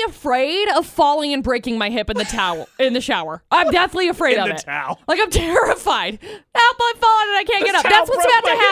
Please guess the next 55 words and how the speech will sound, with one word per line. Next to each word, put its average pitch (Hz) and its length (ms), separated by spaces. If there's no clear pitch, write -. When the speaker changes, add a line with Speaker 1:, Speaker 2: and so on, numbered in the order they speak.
Speaker 1:
happen. 208 200
No, 508 60
seriously. 480 640
Like, 311 200
I 494 240
am, 359 60
I 523 260
am - 80
deathly 494 420
afraid. 359 880
I 466 160
don't 523 200
think 466 200
after 427 200
breaking 381 400
my 370 120
hip, 370 260
I 359 160
would 330 160
recover. 285 600
<laughs> - 40
I 277 560
just 494 220
don't. 392 160
Speaker 2:
What 277 80
do 339 60
you 359 100
do? 311 280
Do 185 120
you 190 100
wax 214 440
up 277 160
your 277 140
dead 220 480
tub 277 260
ahead 247 240
of 285 100
time? 302 220
Be 247 40
like, 208 140
"Oh, 202 140
we're 220 100
gonna 226 120
get - 120
some 185 180
real 220 300
speed 233 560
here." 226 340
Speaker 1:
Dude, 523 120
they're 640 340
like, - 140
they're, 508 100
they're 587 140
slickery, 320 720
right? 359 160